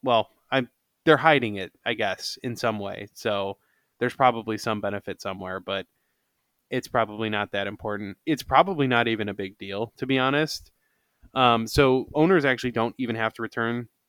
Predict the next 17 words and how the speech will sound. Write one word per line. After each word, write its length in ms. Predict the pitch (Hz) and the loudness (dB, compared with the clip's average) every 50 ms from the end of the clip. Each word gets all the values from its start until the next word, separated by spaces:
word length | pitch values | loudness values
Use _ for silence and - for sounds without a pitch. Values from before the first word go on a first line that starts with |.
| - - - | -16 -8 -6
the 80 | 117 | -6
cars 360 | - - 120 113 113 117 - - | -2 0 2 2 2 2 -2 -4
to, 120 | - 113 | -6 -6
like, 180 | 104 101 98 - | -6 -6 -8 -10
a 60 | 104 | -12
dealer 320 | - 104 104 107 117 117 | -10 -8 -4 -2 0 0
or 40 | 123 | 0
anything. 440 | 123 131 127 120 - 139 139 135 123 | 0 0 -2 -2 -2 -2 -2 0 0
They 140 | 120 117 107 | 0 -2 -2
just, 280 | 113 113 104 - - | -4 -6 -6 -4 -2
like, 340 | 113 107 104 101 - _ _ _ _ _ _ _ _ _ _ _ _ - | 0 0 0 -2 -6 _ _ _ _ _ _ _ _ _ _ _ _ -4
it's 160 | 170 156 - 143 | -4 -2 0 0
an 100 | 143 131 | 0 0
online 640 | - 120 120 120 120 120 120 117 110 110 107 104 101 | 0 2 2 2 2 2 2 2 2 2 0 -2 -4
software 440 | - - 101 98 - - - - - | -4 -4 -4 -4 -4 -6 -6 -6 -8
update. 320 | - _ - - - - _ | -10 _ -12 -12 -12 -14 _
So 400 | - - 113 107 104 98 98 | -12 -8 -6 -6 -4 -6 -6